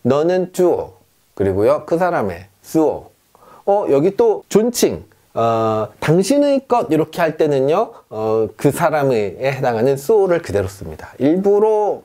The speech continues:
음, 번거롭게 만드는 존칭의, 어, 특징이죠.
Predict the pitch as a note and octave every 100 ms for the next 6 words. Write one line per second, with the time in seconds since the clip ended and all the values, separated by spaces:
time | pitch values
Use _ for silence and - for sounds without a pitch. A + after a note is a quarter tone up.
0 | - A#2 G#2+ G#2+ G2 A2+ A2+ - A2+ F2
1 | E2+ D#2 D#2 - _ _ - - - -
2 | A2+ G2+ B2 A2 B2+ - - - _ E2+
3 | F2 E2 D#2+ D2+ - - - - F3+ A2+
4 | E2